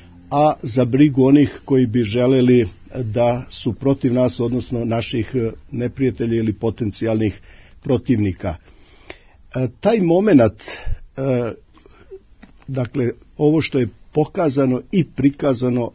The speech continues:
na paradi, dakle, to jedno organsko jedinstvo vojske, e, komandnog sistema, policije, e, daje,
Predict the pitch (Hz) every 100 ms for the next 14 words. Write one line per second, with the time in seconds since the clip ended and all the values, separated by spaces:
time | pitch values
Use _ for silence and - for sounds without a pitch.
0 | - 131 - 113 110 120 135 160 110 -
1 | - 104 - 135 123 101 - - - -
2 | _ 135 135 123 113 95 - - - 139
3 | 143 151 139 - 131 117 127 131 - 139
4 | 127 110 - 117 113 127 143 - - 147
5 | 135 120 110 - - 151 123 - 147 156
6 | 139 139 - 131 - - 135 139 143 139
7 | - - - - - - 120 139 147 -
8 | 165 151 131 107 - - - - - -
9 | 143 139 127 127 - - - 151 120 104
10 | 143 196 190 170